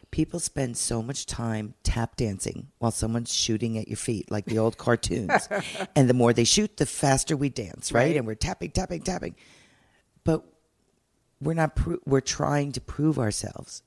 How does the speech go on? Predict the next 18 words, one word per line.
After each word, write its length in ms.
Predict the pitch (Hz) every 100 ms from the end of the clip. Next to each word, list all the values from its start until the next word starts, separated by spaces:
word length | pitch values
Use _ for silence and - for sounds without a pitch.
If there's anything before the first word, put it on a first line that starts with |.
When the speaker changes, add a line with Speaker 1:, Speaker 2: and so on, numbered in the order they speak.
| -
Speaker 1:
We 140 | 127
Speaker 2:
Mm-hmm. 200 | 135 143
Speaker 1:
spend 300 | 135 131 135
so 240 | - 131 120
much 260 | 127 -
time 480 | - - 123 123 113
feeling 560 | - - 117 120 120 120
that 400 | 107 107 107 120 - - _ 117
as 180 | 104
women, 360 | 110 117 120 113
we 100 | 110
have 120 | 107
to 80 | -
prove 500 | - - 123 127 117
ourselves 580 | 101 95 - - - - _ _ _
before 480 | 110 - - 113 113
we 240 | 104 110
can, 480 | 104 107 101 98 98